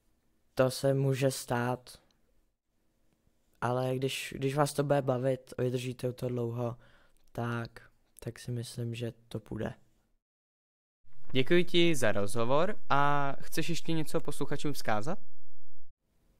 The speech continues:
Speaker 1: No, chtěl bych určitě poděkovat mým rodičům,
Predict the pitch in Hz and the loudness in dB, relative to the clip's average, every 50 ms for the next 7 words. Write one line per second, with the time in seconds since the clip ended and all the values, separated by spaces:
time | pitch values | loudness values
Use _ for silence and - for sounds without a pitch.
0 | _ _ _ - 117 117 120 117 113 113 127 131 - - - _ _ - - - | _ _ _ -10 -8 -6 -6 -6 -6 -8 -10 -12 -16 -20 -20 _ _ -20 -20 -20
1 | - - 135 139 135 147 143 143 - 131 131 - - 147 139 139 - 135 131 - | -2 0 2 4 4 4 2 2 0 -4 -4 -2 0 0 0 0 0 -2 0 0
2 | 139 135 - - 135 135 131 - - - 131 131 131 131 131 127 123 120 123 117 | -2 0 2 4 4 4 4 2 -2 -4 -2 -2 -2 -2 -2 -2 -2 -4 -6 -6
3 | - - 120 117 113 113 120 | -6 -4 -4 -2 -2 -4 -6